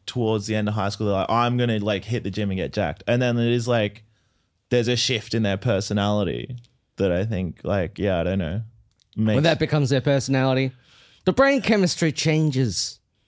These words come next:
Speaker 1: I, yeah, I mean, I guess 'cause there would just be more testosterone and stuff, but then I think it's also, like, this mental effect, like, if you are jacked, then you're like,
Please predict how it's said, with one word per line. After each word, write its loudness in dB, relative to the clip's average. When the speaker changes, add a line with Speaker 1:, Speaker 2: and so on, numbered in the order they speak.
Speaker 1:
I, 4
yeah, 4
I 2
mean, 0
I 2
guess 0
'cause -2
there 2
would 2
just -4
be 2
more 2
testosterone -2
and 0
stuff, -2
but -2
then 2
I 0
think -4
it's -2
also, 0
like, 0
this -4
mental 0
effect, 0
like, 2
if -2
you 0
are 2
jacked, -4
then -2
you're 0
like, 0